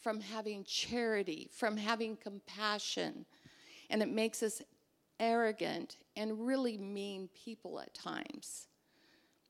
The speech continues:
You can learn with your heart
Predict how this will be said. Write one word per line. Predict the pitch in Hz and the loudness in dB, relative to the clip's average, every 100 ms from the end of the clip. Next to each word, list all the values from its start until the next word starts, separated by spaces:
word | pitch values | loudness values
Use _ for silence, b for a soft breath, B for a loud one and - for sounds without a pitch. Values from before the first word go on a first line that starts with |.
| b b b _ _ _ | b b b _ _ _
You | 208 202 | -2 0
can | 226 208 | 2 2
learn | 208 202 196 185 | 4 4 4 0
with | - 196 | 2 2
your | 196 | 2
heart | 180 240 311 320 | 0 6 6 4